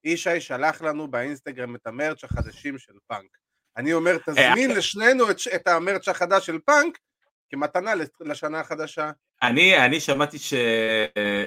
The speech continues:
Speaker 2: אה, פרו רסלינג טיז, אה, נפרץ, ונפרצו כל מיני פרטי כרטיס אשראי למיניהם.
Speaker 1: נכון,
Speaker 2: אז,
Speaker 1: נכון.
Speaker 2: אה, כן, אז, אז לא יודע, אני קצת... אה,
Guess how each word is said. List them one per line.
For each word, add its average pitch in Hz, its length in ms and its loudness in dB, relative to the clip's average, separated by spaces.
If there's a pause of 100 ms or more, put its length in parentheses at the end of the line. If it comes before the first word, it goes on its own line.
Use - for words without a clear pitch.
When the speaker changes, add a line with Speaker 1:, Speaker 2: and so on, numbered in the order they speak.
Speaker 2:
אה, 95 460 -6 (460)
פרו 110 180 -6
רסלינג 123 320 -10
טיז, - 680 -12
אה, 87 200 -16 (100)
נפרץ, - 680 -6
ונפרצו 90 720 -16
כל 123 80 -8
מיני 101 420 -4
פרטי 107 720 -2
כרטיס - 320 -20
אשראי 101 400 -6
למיניהם. 107 720 -6 (640)
Speaker 1:
נכון, 135 400 2
Speaker 2:
אז, 101 80 -8
Speaker 1:
נכון. 104 180 -8
Speaker 2:
אה, 82 160 -12 (960)
כן, 104 160 4
אז, 123 320 2
אז 120 140 -4
לא 127 60 2
יודע, 107 200 2 (200)
אני 101 460 -4
קצת... - 280 -8
אה, 85 140 -10